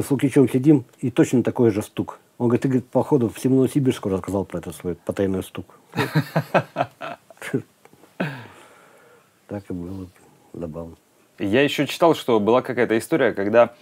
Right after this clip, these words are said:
Speaker 2: Артемий Троицкий познакомил вас с, с продюсером, э,
Speaker 1: Питером Дженнером. Это
Speaker 2: Питером
Speaker 1: продюсер
Speaker 2: Дженнером.
Speaker 1: Pink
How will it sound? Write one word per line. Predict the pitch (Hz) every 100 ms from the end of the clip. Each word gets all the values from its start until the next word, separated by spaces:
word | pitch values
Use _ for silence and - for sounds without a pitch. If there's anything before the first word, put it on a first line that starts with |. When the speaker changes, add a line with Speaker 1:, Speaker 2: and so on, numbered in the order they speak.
| - _
Speaker 2:
Артемий | - 104 107 139 127
Троицкий | - 147 139 - 90
познакомил | 85 95 - - 120 101
вас | 98 98 -
с, | 90
с | 82 - 92 90
продюсером, | - 101 110 - 95 90
э, | 90 87
Speaker 1:
Питером | 82 92 117 110
Дженнером. | 98 113 92 85
Это | 78
Speaker 2:
Питером | 90
Speaker 1:
продюсер | 104 107 110 - 92
Speaker 2:
Дженнером. |
Speaker 1:
Pink | - 95